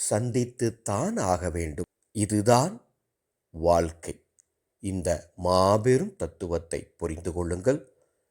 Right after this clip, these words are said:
நிச்சயம் உங்களால் வளர முடியும். இன்னல்களையும்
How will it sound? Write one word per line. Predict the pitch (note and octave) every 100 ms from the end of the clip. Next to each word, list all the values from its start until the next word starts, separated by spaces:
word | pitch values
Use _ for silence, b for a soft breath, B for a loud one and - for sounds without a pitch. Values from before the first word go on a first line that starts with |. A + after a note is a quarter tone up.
| _ _
நிச்சயம் | E2+ F2 G#2+ B2 - F#3 E3 G3 G3+ _
உங்களால் | - E2+ E2+ E2 E2 F2 - _ _ _ _
வளர | F#2 F#2+ F#2 E2+
முடியும். | E2 D#2 D2 F#2 C#3+ _ _ _ _ _
இன்னல்களையும் | - G2 A2 A2 A2+ G#2+ G#2+ A#2+ F3+